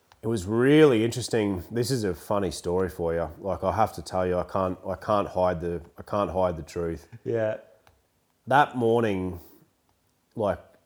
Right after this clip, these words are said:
Speaker 1: when I, like, before I went on this, on this second little trip, I went and bought a bottle of,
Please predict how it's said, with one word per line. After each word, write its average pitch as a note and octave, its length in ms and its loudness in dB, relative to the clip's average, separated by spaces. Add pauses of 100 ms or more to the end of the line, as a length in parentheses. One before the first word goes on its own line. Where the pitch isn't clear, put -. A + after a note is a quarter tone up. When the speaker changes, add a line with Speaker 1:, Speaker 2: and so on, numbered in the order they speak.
(240)
Speaker 1:
when C3 200 0
I, C3 180 6
like, G2 240 -2
before C#3+ 360 6
I C3 40 8
went A#2 160 6
on G#2+ 100 4
this, - 360 -4
on G#2 140 -4
this F#2+ 120 -4
second B2+ 380 2
little F#2 240 0
trip, - 560 -6
I A2+ 60 2
went G#2 220 2
and F2+ 80 -6
bought F#2 420 -4
a F2+ 60 -8
bottle G#2 360 2
of, F2 320 0